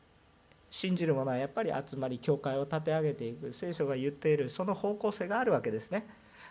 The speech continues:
えー、聖書に逆らって祈るのではなくて、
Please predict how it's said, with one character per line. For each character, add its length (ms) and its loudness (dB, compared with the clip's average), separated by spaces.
え 1700 -6
ー、 40 -8
聖 220 10
書 120 4
に 140 6
逆 320 4
ら 100 8
っ 120 0
て 80 4
祈 200 6
る 60 2
の 120 2
で 100 0
は 100 -4
な 100 -6
く 100 -16
て、 200 -4